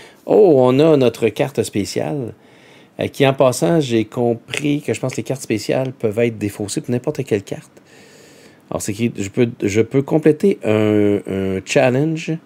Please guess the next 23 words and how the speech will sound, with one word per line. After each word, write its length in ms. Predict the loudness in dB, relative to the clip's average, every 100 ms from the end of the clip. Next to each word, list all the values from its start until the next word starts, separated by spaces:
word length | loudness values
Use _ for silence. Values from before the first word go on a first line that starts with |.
| -20 -20 -20 -20 -20 _
en 220 | -2 0
utilisant 480 | 0 0 -2 2 2 2 4
une 400 | 6 6 2 0 -6 -2
ou 240 | -2 -2 -8
plus 500 | 0 2 2 0 -6 -8
des, 260 | -6 -4 -4 -8
des 460 | -6 -4 -2 -4 -4
cartes 420 | -4 -4 -10 -10 -10 -2
ring, 480 | 0 0 -2 -4 -8 -14 -20 -20 -20 _
donc 180 | -10 0
One 200 | 2 4
Ring, 320 | 4 2 2 -2
sans 340 | -2 0 0 0
avancer 400 | -2 -2 -4 -6
sur 160 | -6
la 100 | -6
carte 220 | -4 -4
de 60 | -4
corruption. 640 | -2 -2 -2 -8 -8 -10 -12
Fait 140 | -18
que 60 | -10
ça, 160 | -6
j'avoue 340 | -4 -4 -4